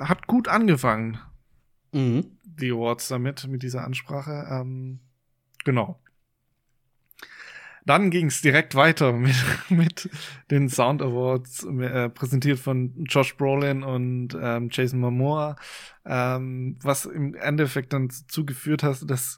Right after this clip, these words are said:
Speaker 1: glaub ich, Jason Brolin war es da dann, ins Mikrofon noch am Ende gerülpst hatte bei der Ankündigung
Speaker 2: <laughs>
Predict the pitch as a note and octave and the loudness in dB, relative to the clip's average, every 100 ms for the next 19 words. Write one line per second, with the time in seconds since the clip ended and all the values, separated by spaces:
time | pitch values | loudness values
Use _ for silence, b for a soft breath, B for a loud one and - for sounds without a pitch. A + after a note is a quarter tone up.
0 | _ - A#2 - _ _ b b _ _ | _ -8 -8 -10 _ _ b b _ _
1 | - _ - C#3 C3 C3+ C3 D3+ C#3+ D#3 | -20 _ -2 0 2 -2 -2 -2 -2 0
2 | E3+ F3 E3+ F3+ D#3 E3 - E3 D#3+ D3+ | -2 -2 -8 -6 -4 -4 -4 -4 -2 -4
3 | C#3 B2 C#3 D3 D3+ F3 D#3+ D#3 F#3 D#3+ | -6 -4 -4 -4 -8 -6 -4 -4 -4 -4
4 | D#3+ D#3+ D#3 D#3+ D3 E3 D#3+ - - F3 | -2 -2 -2 -6 0 0 0 -6 -4 -2
5 | D#3+ D#3 F#3 F#3+ D#3+ E3+ E3+ D#3+ D#3+ E3 | 0 2 6 6 4 -2 -2 0 -2 -4